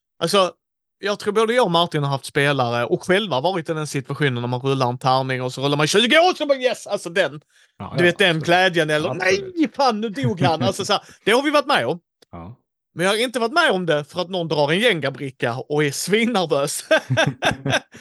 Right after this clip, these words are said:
Speaker 2: Nej,
Speaker 1: du
Speaker 2: det är
Speaker 1: med?
Speaker 2: väldigt unikt.
Speaker 1: Precis.
Speaker 2: Ja, det.
Speaker 1: Så att den känslan, så här, så Dread heter det, det köpte jag också på S F. Men då behöver du ju ett Jenga-torn också. Men
Speaker 2: Mm.
Speaker 1: den känslan är värt det. Alltså, eh,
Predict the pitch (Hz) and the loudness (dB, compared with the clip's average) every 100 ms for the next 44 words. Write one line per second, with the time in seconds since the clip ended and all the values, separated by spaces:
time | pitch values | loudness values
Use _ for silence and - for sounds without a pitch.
0 | - - 220 220 214 214 180 185 - - | -10 0 2 2 2 2 2 -4 -14 -18
1 | _ _ _ - - - 240 233 240 151 | _ _ _ -20 -20 -6 -2 2 2 0
2 | - - - - 214 - _ _ _ - | -6 -16 -8 -2 -2 -4 _ _ _ -4
3 | 202 202 180 214 226 - 139 123 180 - | -2 -2 -2 -4 -6 -4 -4 -2 -4 -4
4 | - - 196 196 185 160 233 247 240 220 | -8 -4 -4 -4 -14 -2 2 2 0 -2
5 | 156 147 139 135 165 170 - 143 156 180 | -2 -4 -4 -2 -2 -6 -10 -14 -8 -8
6 | 170 165 156 - - 123 135 87 - _ | -6 -8 -8 -14 -12 -12 -12 -16 -16 _
7 | - 143 143 _ _ _ - 190 220 233 | -12 -10 -10 _ _ _ -6 0 2 2
8 | 151 139 135 139 160 117 123 151 165 170 | 0 -2 -4 -2 -2 -2 -8 -6 -6 -6
9 | - - _ - 147 143 - 104 170 156 | -6 -10 _ -6 -6 -6 -6 -4 -2 -2
10 | 180 180 160 151 143 147 101 _ - - | -2 -2 -2 0 2 2 -2 _ -18 -18
11 | _ _ _ - 165 - 156 127 _ _ | _ _ _ -4 -2 0 0 0 _ _
12 | _ _ _ _ _ - 131 127 113 | _ _ _ _ _ -10 -8 -4 -6